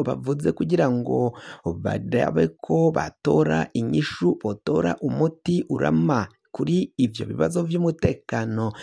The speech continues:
biri mu bihugu vyompi. Yoweri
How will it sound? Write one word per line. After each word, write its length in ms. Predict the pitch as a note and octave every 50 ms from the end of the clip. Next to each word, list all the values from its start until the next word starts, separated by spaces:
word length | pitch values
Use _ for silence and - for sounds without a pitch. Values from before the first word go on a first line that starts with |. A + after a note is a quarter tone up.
| - - - -
biri 200 | - - E3+ F#3+ - -
mu 80 | -
bihugu 560 | - A2+ A2 C#3+ D#3 D#3 - - A2+ A#2+ -
vyompi. 720 | - A#2 B2 B2+ B2 A#2 A2 G#2+ G2+ - - G2 - - _ _ _ _ _ _ _ - - - - - - _
Yoweri 640 | - G2 G#2+ C#3 F#3 A3+ G#3 F#3 G3+ G3+ F3 E3+ D#3+